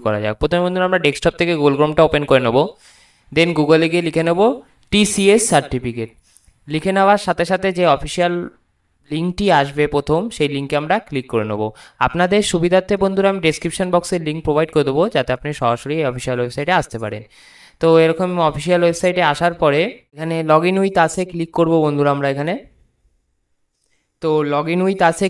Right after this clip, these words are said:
ক্লিক করার সাথে সাথে এখানে কিন্তু দেখুন সার্টিফিকেট কোর্স এন্টারপ্রাইজশিপ, তো এখানে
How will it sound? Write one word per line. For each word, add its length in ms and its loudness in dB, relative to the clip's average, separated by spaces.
ক্লিক 260 -6
করার 280 6
সাথে 240 -4
সাথে 200 -4
এখানে 280 -2
কিন্তু 260 -6
দেখুন 220 0
সার্টিফিকেট 580 -2
কোর্স 200 2
এন্টারপ্রাইজশিপ, 640 -2
তো 140 -4
এখানে 180 -4